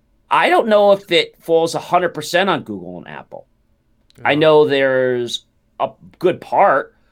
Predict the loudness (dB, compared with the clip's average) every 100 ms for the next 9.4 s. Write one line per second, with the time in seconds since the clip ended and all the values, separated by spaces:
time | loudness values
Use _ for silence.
0 | _ _ _ -10 -4 -2 0 0 -2 -6
1 | -4 -4 -4 -4 -4 -4 -6 -6 -6 -4
2 | -2 -2 -4 -10 -18 _ _ _ -10 -8
3 | -8 -4 -2 0 -2 0 2 2 0 -4
4 | -12 -12 -12 -12 -14 -12 -12 -12 -16 -20
5 | -20 _ _ _ _ _ _ -6 -6 -8
6 | -12 -10 -8 -6 -6 -8 -12 _ _ _
7 | -4 -4 -2 -4 -4 -4 -4 -4 -8 -8
8 | -2 -2 -4 -10 -8 -6 -6 -8 -4 -4
9 | -2 -2 -4